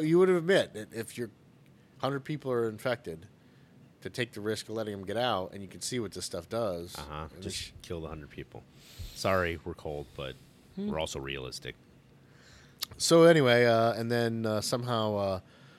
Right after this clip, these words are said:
Speaker 1: Dick and the Punisher talk on the mind phone. He uses the
Speaker 2: <laughs>
Speaker 1: pistol.
Speaker 2: Mind phone.
Speaker 1: He uses the pistol as a phone
Speaker 2: <laughs>
Speaker 1: 'cause he's got, uh, he's got Red's, uh, old antiquated nineteen eleven.
Speaker 2: So bad.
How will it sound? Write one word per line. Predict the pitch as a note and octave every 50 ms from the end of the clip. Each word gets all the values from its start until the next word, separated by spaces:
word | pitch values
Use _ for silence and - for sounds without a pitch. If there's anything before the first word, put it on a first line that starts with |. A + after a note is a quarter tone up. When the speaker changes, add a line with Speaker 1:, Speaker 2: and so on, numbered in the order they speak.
| - - - -
Speaker 1:
Dick | B2+ C#3 C3+ -
and | C#3 A#2+
the | A2+
Punisher | - - C3+ C3+ B2+ - - A#2
talk | G#2 - C3+ B2 A#2+ -
on | B2 A2
the | G#2
mind | G2+ A2 A#2 B2 B2 A#2
phone. | - - G2 F#2 F2+ F2+ G2+ A2 - - _ - - - - _ _ _
He | - G#2+
uses | G2+ G#2 G#2 A2+ A2+ G#2+ G#2+ G#2 G2 F#2+ F#2
the | F#2
Speaker 2:
<laughs> | E2 - - -
Speaker 1:
pistol. | C3+ D#3+ D3+ - C3+ B2+ B2 A#2
Speaker 2:
Mind | A2+ F2+ F2 E2+ F2 F#2 E2+ E2+
phone. | - - F2+ E2+ E2+ F2+ F#2
Speaker 1:
He | D3
uses | D#3 D#3+ E3 D3 C#3+ C3+
the | B2+ D3 - -
pistol | - F3 F3+ - - - D#3+ D3+
as | C#3 C3
a | C3
phone | - - - F3 E3+ D#3 C3+ A#2 A2 A2+ A#2+ C3+ C3+ - - - - - F#2 B2+ D3+ D#3 D#3
Speaker 2:
<laughs> | E3 E3+ E3+ F3 F3+ F3 - - - - _
Speaker 1:
'cause | - C#3+ C#3
he's | C3 B2+
got, | B2 C#3 C3+ C3 B2+ - - -
uh, | A#2 A2+ A2+ A2+ A2+ A2
he's | B2 B2+ B2
got | A#2 A#2+ A2 G#2
Red's, | A2 B2 B2 A#2+ A#2+ A#2+ G#2+ A2+
uh, | A#2 A2+ A2 G#2+ G2+ F#2+ - - - - - - - - - - - - - - - - - -
old | C3 B2 B2 B2 B2 G#2+
antiquated | A2+ A#2 A#2 A2+ - - C3+ A#2+ A2 G2
nineteen | G#2 A2 A2+ G#2+ - - G#2+ G2+
eleven. | G#2+ A#2 A#2+ G#2+ G#2 G2 G#2 - -
Speaker 2:
So | - - - - A2+ G#2+ G#2+ G#2 G2+ F#2+
bad. | - G2+ G2 F#2+ F#2+ F#2+ F#2 F#2 G2